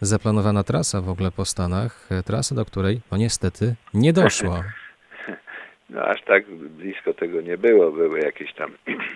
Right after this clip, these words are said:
Speaker 2: <clears throat> różne, bo kiedyś odwiedził w Gdyni właśnie taki autor, ym,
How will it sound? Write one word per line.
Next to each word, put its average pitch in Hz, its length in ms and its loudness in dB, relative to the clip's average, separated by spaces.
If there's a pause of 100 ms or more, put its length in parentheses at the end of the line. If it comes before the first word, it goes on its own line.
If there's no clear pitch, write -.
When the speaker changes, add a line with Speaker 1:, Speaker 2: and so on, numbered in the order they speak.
Speaker 2:
<clears throat> - 560 -10
różne, 87 300 -4
bo 92 180 4 (300)
kiedyś 110 360 2
odwiedził 98 580 6
w 90 40 -20
Gdyni 98 340 2
właśnie 90 500 0 (640)
taki 78 760 -8 (720)
autor, 87 420 2
ym, 80 960 -14